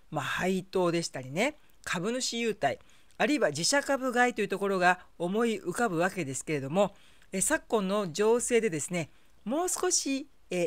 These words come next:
エッセンスが、あ、ありそうですので、そのあたりを今一度押さえておきたいと思います。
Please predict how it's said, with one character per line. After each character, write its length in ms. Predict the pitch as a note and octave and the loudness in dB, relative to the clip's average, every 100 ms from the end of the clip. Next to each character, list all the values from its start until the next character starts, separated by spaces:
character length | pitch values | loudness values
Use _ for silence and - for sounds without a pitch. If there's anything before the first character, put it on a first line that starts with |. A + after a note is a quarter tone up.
| - | -2
エ 60 | G3+ | -2
ッ 20 | |
セ 180 | - G3+ | -2 -2
ン 80 | E3 | -4
ス 160 | - | 0
が、 240 | G3 G3+ - - - | 2 2 2 -6 -2
あ、 200 | D#3 - | -2 0
あ 160 | F3+ | 0
り 80 | G3 | 0
そ 140 | - A#3+ | 0 2
う 60 | |
で 80 | E3+ | 2
す 140 | - D#3+ | -2 -4
の 100 | D3+ | 2
で、 240 | F3+ A3 | 4 4
そ 160 | - A#3+ | 0 -2
の 100 | C4+ | -2
あ 60 | |
た 120 | C4+ | -2
り 140 | A#3+ A#3 | 0 2
を 160 | A#3+ - - - - - | 0 -2 -12 -20 -20 -4
今 340 | A3+ D#4 D#4 | -2 0 0
一 240 | C4+ - C4+ | -2 -4 2
度 160 | D4 - E3 | 2 2 -4
押 100 | E3 | -2
さ 160 | F3 | -2
え 60 | D#3 | -2
て 100 | C#3+ | -4
お 60 | |
き 60 | C3+ | -4
た 120 | E3+ | -2
い 40 | D#3 | -2
と 100 | D3+ | -4
思 140 | D3+ | -4
い 80 | D3+ | -2
ま 140 | E3+ | -2
す。 180 | F#3 | -2